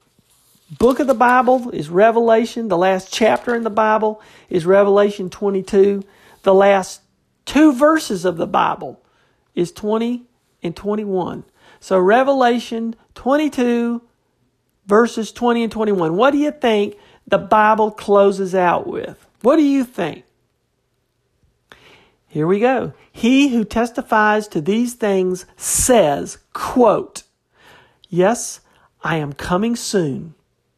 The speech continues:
Amen. Come, Lord Jesus."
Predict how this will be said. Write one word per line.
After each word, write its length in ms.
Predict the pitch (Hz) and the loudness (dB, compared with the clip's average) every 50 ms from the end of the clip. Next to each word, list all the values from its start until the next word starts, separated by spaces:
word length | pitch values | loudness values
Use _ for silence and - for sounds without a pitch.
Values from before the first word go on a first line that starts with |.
| _ _ _ _ _ _ _ _ _ _ _ _ _ _ _ _ _ _ _ _ _ _ _ _ - | _ _ _ _ _ _ _ _ _ _ _ _ _ _ _ _ _ _ _ _ _ _ _ _ -4
Amen. 680 | 185 175 185 202 202 196 175 151 143 156 180 - 127 - _ _ _ _ _ _ _ _ _ _ _ _ _ _ _ _ _ _ _ _ _ _ _ - | 0 0 2 0 0 0 -2 -2 -4 -8 -10 -12 -16 -20 _ _ _ _ _ _ _ _ _ _ _ _ _ _ _ _ _ _ _ _ _ _ _ -20
Come, 360 | - - 185 190 202 214 220 | -14 -6 -2 0 0 0 0
Lord 340 | 220 214 202 185 180 170 156 | -2 -2 0 0 0 -2 -4
Jesus." 680 | 143 143 160 151 147 147 143 156 147 143 - - - | -8 -8 -8 -6 -6 -6 -8 -8 -10 -10 -12 -16 -20